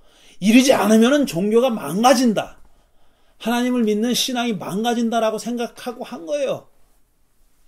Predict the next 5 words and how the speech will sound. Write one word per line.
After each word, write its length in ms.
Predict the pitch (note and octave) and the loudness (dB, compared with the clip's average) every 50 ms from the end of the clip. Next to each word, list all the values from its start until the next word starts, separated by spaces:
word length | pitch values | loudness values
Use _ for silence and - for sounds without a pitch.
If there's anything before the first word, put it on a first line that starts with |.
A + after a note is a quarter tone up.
| _ _ _ _ _ _ _ _ _ _ _ | _ _ _ _ _ _ _ _ _ _ _
그런 320 | - - G#3+ B3 C4+ C4+ A#3+ | -4 2 4 4 4 4 0
와중에 560 | F#3 - - F3+ F#3 G#3+ A3 A#3 C4 C#4 B3+ | -2 -4 -6 -4 -4 -2 -2 -2 -2 -2 -4
니고데모는 600 | G#3 E3+ F3 F#3 F#3+ F#3+ G3 G3 F#3+ G3+ G3 F3 | -4 -6 -6 -2 -2 0 0 0 -2 -2 -6 -6
어떤 180 | - - E3 | -6 -8 -10
사람이냐면 560 | C#3+ D#3 D#3 D3 D3 C#3+ D3+ D#3+ D#3+ F3 F3+ | -10 -8 -10 -10 -10 -10 -12 -14 -14 -16 -18